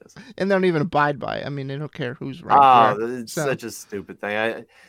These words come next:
Speaker 1: you know why I jo-, let me, quick aside. The reason I joined the panel to begin with was because I thought it was going to be at least a useful tool to let people in the world, you know, casual fans who are returning on M M A,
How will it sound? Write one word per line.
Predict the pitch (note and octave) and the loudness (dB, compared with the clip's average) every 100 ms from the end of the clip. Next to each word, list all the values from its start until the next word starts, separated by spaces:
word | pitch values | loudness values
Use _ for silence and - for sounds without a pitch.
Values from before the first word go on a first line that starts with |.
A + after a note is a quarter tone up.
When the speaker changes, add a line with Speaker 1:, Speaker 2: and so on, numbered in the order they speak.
| _ | _
Speaker 1:
you | B2+ G3+ | 0 2
know | A3+ | 6
why | G#3+ G3 | 6 6
I | |
jo-, | E3+ C3+ | 4 -2
let | C#3 D3 | -6 -6
me, | D#3 C3+ C#3+ C#3+ _ _ | -6 -10 -16 -20 _ _
quick | F#3 E3+ | 0 0
aside. | D3 A2 F#2+ F2+ _ _ | 0 0 -2 -2 _ _
The | - | 0
reason | F#3 G#3+ G3+ | 2 4 4
I | E3+ | 4
joined | A2+ B2+ B2+ | 2 0 0
the | A#2+ | -2
panel | G#2+ A2+ G2 | -4 -6 -6
to | |
begin | F#2 E2+ F2 E2+ | -10 -10 -8 -8
with | E2+ - | -10 -12
was | G#2 G2 | -10 -10
because | F2+ G2+ - G#2+ G2 F#2 - _ _ - | -8 -10 -4 0 0 -2 -10 _ _ 0
I | B2+ D3 | 2 0
thought | - - A#2+ A2 G#2+ - _ - | -2 2 6 6 4 0 _ -4
it | B2+ | -4
was | A#2 A2 | -2 -4
going | G#2 A2+ G#2 | -2 -4 -4
to | G2 | -6
be | G#2+ G2+ | -4 -2
at | C3 | 0
least | F3 - | -2 0
a | D3+ | -2
useful | C3 D3 C#3+ B2+ A2+ | 0 0 0 -4 -6
tool | - A#2+ A2 G#2+ A2 _ _ - | -2 0 4 4 2 _ _ 0
to | G#3+ | 4
let | A3 A#3 | 4 2
people | - F#3+ F3 D#3+ D#3 | 0 0 4 4 4
in | C3+ | 2
the | |
world, | B2 B2 A#2+ A#2 G2+ G#2 | 2 4 6 6 2 -4
you | B2 | -8
know, | G#2+ F#2 - | -6 -8 -8
casual | - A#2+ A2+ A2+ | -2 0 0 -2
fans | - G#2+ G#2+ G2+ | 0 -2 -2 -4
who | G#2+ | -8
are | G2 | -10
returning | F#2 A2+ G#2+ G#2 | -6 -4 -4 -4
on | G2 | -4
M | G2 | -6
M | G2 F#2+ | -6 -6
A, | F#2 | -6